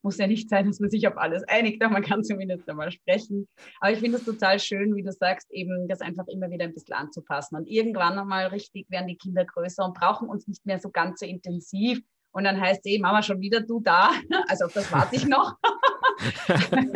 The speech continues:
Ich hoffe sehr, dass das bald kommt. <laughs> Aber ja, also diese Herangehensweise, glaube ich, ist recht gesund und fein und, ähm, freut mich sehr, dass du das heute mit uns geteilt hast und, äh, dass du so offen drüber gesprochen hast, wie ihr das löst.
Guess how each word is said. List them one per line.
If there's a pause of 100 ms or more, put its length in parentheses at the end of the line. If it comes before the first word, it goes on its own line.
(680)
Ich
hoffe
sehr,
dass
das
bald
kommt. (380)
<laughs> (1200)
Aber
ja,
also
diese
Herangehensweise,
glaube
ich,
ist
recht
gesund
und
fein
und,
ähm, (460)
freut
mich
sehr,
dass
du
das
heute
mit
uns
geteilt
hast
und,
äh,
dass
du
so
offen
drüber
gesprochen
hast,
wie
ihr
das
löst.